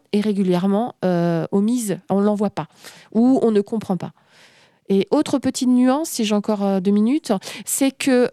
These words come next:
euh, ce qu'il faut faire attention, c'est que le chèque énergie, il est envoyé à l'adresse qui figure sur la déclaration de revenus.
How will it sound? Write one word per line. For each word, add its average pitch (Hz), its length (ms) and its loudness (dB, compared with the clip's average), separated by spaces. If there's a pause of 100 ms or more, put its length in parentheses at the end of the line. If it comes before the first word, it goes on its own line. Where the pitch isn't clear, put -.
euh, 196 200 2
ce - 60 -14
qu'il 226 120 -6
faut 233 100 -2
faire 285 160 -2
attention, 294 720 0
c'est 240 200 -2
que - 100 -6
le 226 60 2
chèque - 260 -2
énergie, 247 500 2
il 247 80 2
est - 20 2
envoyé 214 720 2
à 202 140 0
l'adresse 240 520 0
qui - 200 -14
figure 240 580 0 (320)
sur - 400 0
la 233 100 2
déclaration 226 540 -2
de 254 80 2
revenus. 220 400 0